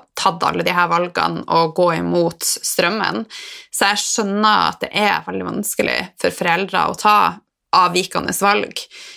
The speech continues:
Eh, men jeg tenker at vi må ikke gi opp. Vi må ta denne kampen. Vi er nødt til det.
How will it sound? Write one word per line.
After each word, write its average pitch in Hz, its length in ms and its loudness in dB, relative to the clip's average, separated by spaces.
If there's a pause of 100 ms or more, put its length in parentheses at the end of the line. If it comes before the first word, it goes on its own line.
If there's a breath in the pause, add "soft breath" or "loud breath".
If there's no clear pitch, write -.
(160 loud breath)
Eh, 180 480 2 (140)
men 185 320 2
jeg - 180 -6
tenker 185 300 -2
at - 160 -16
vi 196 160 4
må 190 480 4
ikke 180 260 -4
gi 185 300 4
opp. - 260 -4 (220)
Vi 190 160 4
må 185 240 4 (240)
ta - 180 0
denne - 240 -4
kampen. 190 540 -2 (580 loud breath)
Vi 175 80 4
er 165 80 4
nødt - 300 -8
til - 100 -6
det. 185 140 0